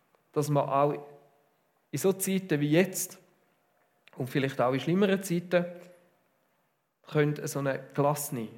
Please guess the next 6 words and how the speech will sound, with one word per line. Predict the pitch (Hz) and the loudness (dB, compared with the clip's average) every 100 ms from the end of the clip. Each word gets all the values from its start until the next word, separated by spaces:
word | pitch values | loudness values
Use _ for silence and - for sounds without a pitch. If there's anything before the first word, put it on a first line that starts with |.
| - | -6
angstfreie | 147 151 147 - 131 113 113 - - - | -2 -2 -4 -2 2 2 2 -6 -16 -12
Präsenz | 135 131 135 143 143 | -4 -2 0 -2 -4
sein. | 127 117 - _ _ _ _ _ _ _ _ _ _ _ - | -8 -12 -18 _ _ _ _ _ _ _ _ _ _ _ 2
Dann | 151 165 | 4 8
werden | 180 175 156 | 8 6 4
wir | 170 180 | 4 4